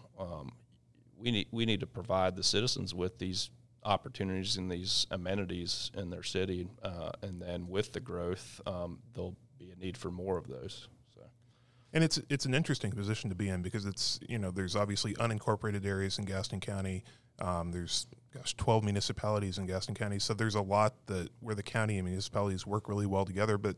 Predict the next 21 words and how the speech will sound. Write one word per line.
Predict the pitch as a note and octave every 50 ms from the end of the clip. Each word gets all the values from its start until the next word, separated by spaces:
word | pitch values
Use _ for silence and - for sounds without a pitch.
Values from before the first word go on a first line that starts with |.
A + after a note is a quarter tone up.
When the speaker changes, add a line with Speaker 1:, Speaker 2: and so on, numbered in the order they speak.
| - -
Speaker 2:
in, | - B2+ A#2 A2+ G#2+ G2+ F#2 -
in | A#2+ A2 G#2
some | - - A#3 B3+
sense, | - - A2 G2+ F2 E2 - -
like, | A2 G2+ F#2 - - - -
you | - A2+ A2+
do | G2 F#2+ A2 A2 A2+ A2 G#2+ G#2 G2+ - - -
compete | - - G2 - - B2+ A#2+ G#2+
a |
little | G2+ F#2+ G2 F#2+ F#2
bit | F2+ F#2 F#2+ - - - -
against | A#2 G2+ G2+ G#2+ G#2 - - -
the | - G2+
other | F#2+ F2+ F2+ F2+
municipalities | F2 F2+ F#2 F2 - - - G2 F#2 F#2 G2+ -
because | - - A2 A#2 G2+ - - - - - - -
you | G#2 G2+
wanna | G#2 A2 A2 G#2
have | F#2+ A#2 A2+ G#2
those | G2+ G2 F#2+ -
residents | G#2 G2+ F#2+ F#2+ G2+ F#2+ F#2+ F#2 - - - -